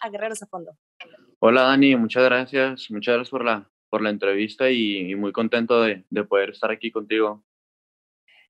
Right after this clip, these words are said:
Speaker 1: ¿Cómo, cómo has estado estos meses que te hemos visto activo en redes sociales? ¿Cómo, cómo te lo has pasado? ¿Qué,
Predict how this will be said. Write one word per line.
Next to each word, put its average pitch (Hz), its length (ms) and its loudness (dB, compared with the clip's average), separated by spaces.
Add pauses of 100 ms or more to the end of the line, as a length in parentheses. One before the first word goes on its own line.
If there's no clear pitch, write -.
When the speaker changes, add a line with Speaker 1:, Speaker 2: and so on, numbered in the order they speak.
Speaker 1:
¿Cómo, 269 460 2
cómo 269 140 0
has 277 80 -2
estado 269 500 2
estos 233 380 -4
meses 247 480 2
que 208 240 4
te 208 80 2
hemos 214 180 0
visto 233 320 -2
activo 233 340 -4
en 240 60 -2
redes 233 240 0
sociales? 254 680 -2
¿Cómo, 220 220 -6
cómo 214 160 -4
te 214 80 -8
lo 202 80 -2
has 196 100 -8
pasado? 190 460 -2
¿Qué, 185 500 -4